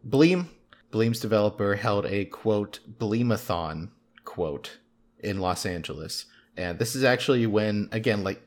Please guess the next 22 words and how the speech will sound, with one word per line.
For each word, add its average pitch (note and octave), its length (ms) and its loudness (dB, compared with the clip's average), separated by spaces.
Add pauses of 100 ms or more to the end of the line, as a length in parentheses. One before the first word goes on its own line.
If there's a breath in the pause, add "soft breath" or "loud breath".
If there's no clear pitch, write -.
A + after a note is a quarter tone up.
(120)
showing C3 360 0
how C3 140 4
small A2 360 0
of G#2+ 100 0
an G2 100 -4
operation F#2 720 -4
this A2 200 -2
is, A#2+ 280 -6 (440 loud breath)
this A2 160 -2
is C3 200 -4
when A#2+ 440 2 (260)
the G2+ 160 0
developers G2 640 -2
asked G2 340 -2
people A2+ 300 -2
in G#2 140 0
the G#2 100 0
Los F#2+ 260 -2
Angeles F#2+ 360 -4
area F#2 320 -2
to - 200 -6
visit G#2 640 -2